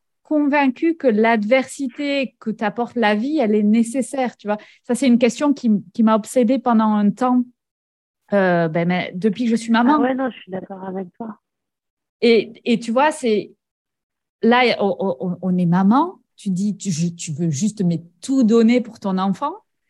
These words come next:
Speaker 1: sachant que, ben, voilà, il faut pas non plus être là pour le rattraper à chaque fois qu'il tombe, parce qu'il doit apprendre à tomber, à se relever, tu vois.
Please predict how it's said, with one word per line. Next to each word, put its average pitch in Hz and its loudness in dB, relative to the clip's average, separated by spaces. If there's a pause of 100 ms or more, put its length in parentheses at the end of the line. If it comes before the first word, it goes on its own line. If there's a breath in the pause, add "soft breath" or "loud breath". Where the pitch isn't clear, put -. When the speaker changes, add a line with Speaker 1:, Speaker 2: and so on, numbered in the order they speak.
(240)
Speaker 1:
sachant 247 0
que, 233 2
ben, 208 4
voilà, 233 0
il 277 -4
faut 226 -4
pas 233 0
non 226 4
plus 269 -2
être 220 0
là 226 0
pour 220 -2
le 196 2
rattraper 208 -2
à 226 2
chaque 190 -6
fois 226 0
qu'il 185 -10
tombe, 240 0
parce 160 -8
qu'il 190 -8
doit 180 0
apprendre 208 -4
à 190 -2
tomber, 220 0
à 170 0
se - -12
relever, 208 0
tu - -18
vois. 233 -2